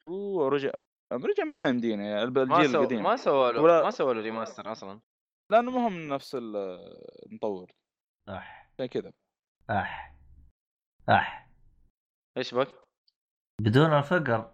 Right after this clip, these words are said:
Speaker 3: يبيعوه رخيص، بس إذا معاه فقر والله تخاسي تاخذ. تعرف إنه شو؟
Speaker 1: هذه المشكلة. هذه
Speaker 2: طيب، كم؟
Speaker 1: المشكلة.
Speaker 3: بدون الفقر بسبعين دولار.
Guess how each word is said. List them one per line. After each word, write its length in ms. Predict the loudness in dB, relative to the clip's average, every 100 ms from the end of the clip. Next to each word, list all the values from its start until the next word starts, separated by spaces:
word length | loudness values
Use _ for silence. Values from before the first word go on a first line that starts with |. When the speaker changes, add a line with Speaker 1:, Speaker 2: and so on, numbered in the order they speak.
| _ -10
Speaker 3:
يبيعوه 520 | -8 -2 0 2 2
رخيص، 460 | 0 -2 -2 -2 -4
بس 200 | -6 -4
إذا 120 | -2
معاه 280 | 2 2 2
فقر 380 | 0 -4 -2 -2
والله 200 | -2 -4
تخاسي 420 | -6 -8 -6 -8
تاخذ. 380 | -8 -8 -10 -18 _ _ _ _ _ _ _
تعرف 240 | 0 0 0
إنه 160 | -4
شو؟ 200 | -6 -10 -6
Speaker 1:
هذه 180 | -4 -2
المشكلة. 420 | -4 -4 -8 -10 -16 -20 -20 -20 _ _ _ _ _ 2
هذه 500 | 4 4 2 4 4
Speaker 2:
طيب، 140 | 4
كم؟ 140 | 2 2
Speaker 1:
المشكلة. 640 | -4 -8 -12 -12 -12 -12 _ -20 -20 _ _ _ _ _
Speaker 3:
بدون 300 | 2 6 6
الفقر 360 | 4 2 0 0
بسبعين 600 | 0 -4 -4 -4 -4 -4
دولار. 480 | -2 0 0 -2